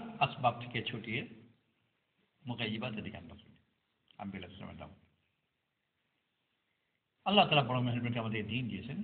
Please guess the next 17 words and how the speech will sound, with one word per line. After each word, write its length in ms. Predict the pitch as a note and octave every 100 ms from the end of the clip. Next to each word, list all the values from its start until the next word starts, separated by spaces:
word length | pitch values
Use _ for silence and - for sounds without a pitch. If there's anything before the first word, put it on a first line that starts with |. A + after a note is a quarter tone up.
| -
আমি 160 | - A#2+
তো 120 | C#3
আমার 220 | B2 A#2+
জীবনকে 400 | A#2 G2+ A#2+ - - - -
হালাল 400 | - G#2+ A2 G#2
ভিত্তির 360 | G#2+ A#2 A#2+
উপর 220 | A#2 E3
আনি। 220 | - - - _ _ _ _ _ _ _ _ _ _ _ _ _ _ _ _ _ _ _ B2
বদরের 680 | C#3 C#3 C3 B2 B2 - - - _ _ _ _ _ _ C#3+
বড় 220 | F#3 F#3+
গুরুত্বপূর্ণ 540 | C3+ C3 - B2+ B2
যুদ্ধ, 320 | G#2 G2+ - - - - _ _ _ _ _ _ _ _ _ - -
বিনা 240 | C#3+ B2+
অস্ত্রে। 280 | G#2+ - - - - _ _ _ _ _ _ _ _ _ _ _ _ _ _ _ _ _
তো 100 | -
কখনো 520 | D3+ A3 A3+ B3+ G3+ C3+
কোনো, 360 | C3+ A2+ A2+